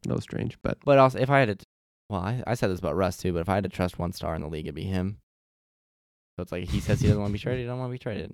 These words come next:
Speaker 2: And he was asked, "Are you gonna s-, if it, you know, by the time the start date comes around, are you gonna be a Blazer?" He said, "Yes." I think that'll hold true. I think this is probably a question for next offseason,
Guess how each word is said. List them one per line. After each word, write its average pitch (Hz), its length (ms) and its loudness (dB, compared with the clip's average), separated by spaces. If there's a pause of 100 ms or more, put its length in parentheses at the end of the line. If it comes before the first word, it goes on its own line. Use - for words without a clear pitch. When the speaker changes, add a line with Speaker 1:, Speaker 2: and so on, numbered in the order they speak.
Speaker 2:
And 92 180 -6
he 101 120 -2
was 104 100 -8
asked, 95 320 -4 (260)
"Are 87 120 -6
you 92 80 -2
gonna 95 140 -4
s-, 95 120 -10 (380)
if 92 180 -10
it, 87 80 -10 (400)
you - 100 -14
know, - 140 -12 (180)
by 78 120 -6
the 85 80 -4
time 92 180 -4
the 90 60 -6
start 98 240 -2
date 101 120 -4
comes 104 160 -2
around, 107 220 2
are 92 80 -2
you 92 60 -4
gonna 92 100 -4
be 95 80 0
a 95 60 -2
Blazer?" 92 300 -4
He 101 60 -4
said, 101 220 -4
"Yes." - 300 -2 (680)
I 80 80 -6
think 87 220 -6
that'll 87 200 -2
hold 92 200 -4
true. 107 360 -2 (800)
I 87 120 -8
think 98 180 -6
this - 160 -10
is 87 220 -10 (160)
probably 98 340 0
a 87 80 -4
question 90 280 -8
for 90 100 -10
next 90 260 -4
offseason, 87 480 -10